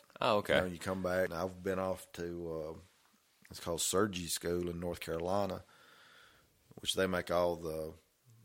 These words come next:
Speaker 2: fingerprint dust and things like
Speaker 1: Mm.
Speaker 2: that.
Speaker 1: Mm-hmm.
Speaker 2: And, uh, went there for a week for a class, and, you know, some of the stuff that you can do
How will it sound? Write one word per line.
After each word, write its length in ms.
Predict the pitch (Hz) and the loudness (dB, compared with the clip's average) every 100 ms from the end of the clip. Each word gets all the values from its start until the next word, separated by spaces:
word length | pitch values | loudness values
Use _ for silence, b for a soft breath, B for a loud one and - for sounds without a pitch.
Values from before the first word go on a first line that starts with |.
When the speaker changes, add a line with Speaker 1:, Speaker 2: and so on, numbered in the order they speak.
| _ - | _ -8
Speaker 2:
fingerprint 640 | 85 87 80 80 80 - | -6 -6 -6 -6 -6 -6
dust 560 | 82 80 82 80 - - | -4 -4 -4 -4 -6 -8
and 260 | 82 80 78 - | -10 -10 -12 -2
things 260 | 85 87 | 2 2
like 160 | 90 85 | 2 2
Speaker 1:
Mm. 40 | |
Speaker 2:
that. 440 | 78 95 85 - - | 0 0 0 -4 -4
Speaker 1:
Mm-hmm. 320 | 87 90 92 92 | -2 -2 -2 -2
Speaker 2:
And, 280 | 87 87 85 | -4 -2 -2
uh, 200 | 78 80 87 - _ _ _ _ _ _ _ _ _ 92 | -2 -4 -8 -16 _ _ _ _ _ _ _ _ _ -4
went 200 | 95 90 | -2 4
there 180 | 98 | 4
for 160 | 107 80 | 4 0
a 60 | 82 | -2
week 280 | 82 80 | -4 -6
for 160 | - 80 | -8 -8
a 40 | |
class, 580 | - 82 85 80 - - - _ | -4 -2 0 0 -4 -8 -14 _
and, 360 | 95 87 85 82 82 _ _ _ - - _ _ _ _ _ - | -12 -10 -12 -14 -18 _ _ _ -20 -20 _ _ _ _ _ -8
you 60 | 90 | -6
know, 80 | 80 | -2
some 320 | - 107 107 | 0 2 2
of 80 | 90 | 0
the 60 | |
stuff 320 | - - 98 | 0 0 -2
that 200 | - - | -2 -8
you 60 | - | -8
can 240 | 80 78 82 | -10 -6 0
do 420 | 101 113 87 | 2 2 0